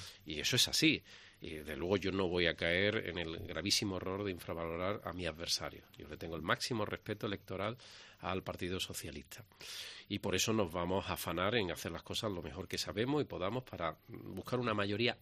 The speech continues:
amplia. Ahora, dicho esto, yo tengo que decir que el agotamiento que había del, con el Partido Socialista después de cuarenta años de, de falta de gobierno, de ilusión, de ambición por esta tierra, donde lo habían abandonado, donde ya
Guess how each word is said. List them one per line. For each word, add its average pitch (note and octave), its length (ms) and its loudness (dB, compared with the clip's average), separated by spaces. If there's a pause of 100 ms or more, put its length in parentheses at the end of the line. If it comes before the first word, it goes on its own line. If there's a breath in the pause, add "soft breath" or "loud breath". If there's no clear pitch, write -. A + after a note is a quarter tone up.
amplia. G#2 380 -4 (720 loud breath)
Ahora, A2+ 180 10
dicho C#3+ 300 8
esto, - 320 -2 (400)
yo G2 140 -4
tengo G#2+ 220 2
que A2 80 0
decir B2 460 4
que F#2 480 0
el F#2 120 -4
agotamiento G#2 920 2
que G#2 140 2
había G#2+ 260 4
del, F#2+ 180 0
con F#2 180 -4
el F#2 100 4
Partido F#2+ 340 -2
Socialista G#2+ 600 -2
después F2+ 280 -8
de F#2+ 60 -4
cuarenta F2+ 400 0
años A2+ 260 0
de, E2 60 -10
de - 320 -10
falta E2+ 300 -2
de F2 80 -2
gobierno, A2+ 340 0
de G2 80 0
ilusión, A#2 480 -2
de F2 180 -6
ambición G#2+ 800 2
por F#2+ 160 2
esta F2 220 -4
tierra, D#2+ 340 -4
donde D2+ 420 -6
lo E2 400 -8
habían G#2+ 220 2
abandonado, C3+ 640 2
donde F#2 300 -2
ya A#2 220 6